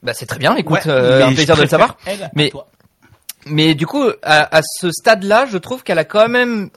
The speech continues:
Speaker 1: réussi à tenir tout du long, euh, la soirée, à bien la maîtriser. Enfin, j'ai trouvé, en, en tout cas, que les critiques avaient été plus dures que ce, ce à quoi je, je pensais, quoi.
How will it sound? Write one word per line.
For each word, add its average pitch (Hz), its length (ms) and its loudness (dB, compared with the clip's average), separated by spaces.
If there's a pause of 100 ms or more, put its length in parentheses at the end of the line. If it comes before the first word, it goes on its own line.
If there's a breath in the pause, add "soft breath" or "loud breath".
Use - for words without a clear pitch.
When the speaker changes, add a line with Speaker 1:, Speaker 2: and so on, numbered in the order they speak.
Speaker 1:
réussi 214 520 -4
à 233 80 0
tenir 220 460 -4
tout 220 140 -14
du 196 120 -8
long, 196 340 -4
euh, 175 100 -2
la 160 120 -2
soirée, 180 500 0
à 175 100 4
bien 156 180 -2
la 202 80 0
maîtriser. 175 440 -8 (480 soft breath)
Enfin, 165 140 2
j'ai 165 140 0
trouvé, 220 260 -2
en, 233 220 4
en 175 100 -2
tout 185 80 -10
cas, 254 240 4
que 170 100 -4
les 151 140 -2
critiques 214 320 -12
avaient 151 140 -4
été 220 220 -8
plus 208 280 -10
dures 226 260 -8
que 180 260 -2
ce, - 120 -14 (140)
ce - 160 -8
à 165 60 -4
quoi 208 160 -8
je, 156 360 -10
je 143 120 -14
pensais, 165 320 -10
quoi. - 180 -14